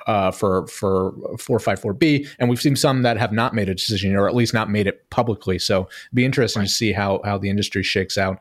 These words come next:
Speaker 1: Um, you talked a lot about O E Ms. You mentioned, you know, people in the field.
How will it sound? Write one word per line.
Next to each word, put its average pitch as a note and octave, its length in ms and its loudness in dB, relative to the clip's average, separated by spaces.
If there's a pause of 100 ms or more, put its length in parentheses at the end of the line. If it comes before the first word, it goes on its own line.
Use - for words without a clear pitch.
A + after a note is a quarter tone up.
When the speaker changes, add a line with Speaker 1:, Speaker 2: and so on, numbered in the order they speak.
(260)
Speaker 1:
Um, G#2 360 2
you C3 200 2
talked E3+ 220 2
a D3+ 40 4
lot C#3 160 4
about B2+ 220 2
O B2+ 120 4
E A#2+ 140 2
Ms. A2+ 240 0 (240)
You A2+ 140 2
mentioned, B2 640 2 (160)
you B2+ 100 2
know, G2+ 460 0 (100)
people A#2 300 0
in G2 60 2
the F#2+ 60 -2
field. G#2 520 0